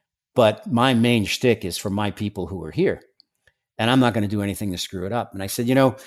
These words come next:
they trust me, but if they see anything that causes them to think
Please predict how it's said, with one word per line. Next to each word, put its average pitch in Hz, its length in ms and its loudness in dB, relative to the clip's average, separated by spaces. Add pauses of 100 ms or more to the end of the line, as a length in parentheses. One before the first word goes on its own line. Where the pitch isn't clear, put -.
(400)
they 156 200 4
trust 165 340 2
me, 80 200 -8 (360)
but 131 160 4
if 127 60 4
they 170 180 4
see 156 560 2
anything 120 540 2 (180)
that 107 460 0 (160)
causes 131 500 4
them 110 220 4
to 98 100 -4
think - 540 -4